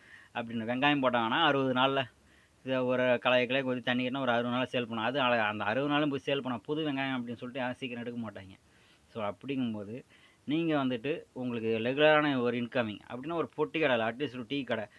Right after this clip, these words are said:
அப்படின்னு. இந்த டீ கடை, டீ கடை அதிகம் பேசிட்டு இருக்கேன்னு நினைக்கிறீங்களா? இன்னைக்கு வந்து காலையில எழுந்துச்சி, அ, இப்ப என்ன சொல்றது, ஒயின் ஷாப்போட த-, குடிப்பழக்கம் வந்து உடனே அது கடை வந்து நான் பெருசா பேசல.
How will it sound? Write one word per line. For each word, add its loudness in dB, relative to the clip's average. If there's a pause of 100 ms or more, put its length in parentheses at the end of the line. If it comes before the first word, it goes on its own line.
(300)
அப்படின்னு. -4
இந்த -4
டீ -2
கடை, 2
டீ -2
கடை 2
அதிகம் 0
பேசிட்டு 0
இருக்கேன்னு -4
நினைக்கிறீங்களா? -2
இன்னைக்கு -4
வந்து -2
காலையில 4
எழுந்துச்சி, -2 (580)
அ, 0 (240)
இப்ப -2
என்ன 0
சொல்றது, -2
ஒயின் 2
ஷாப்போட 6 (100)
த-, 4
குடிப்பழக்கம் 2
வந்து 0
உடனே 0
அது -4
கடை -2 (280)
வந்து -4
நான் -4
பெருசா -4 (100)
பேசல. -4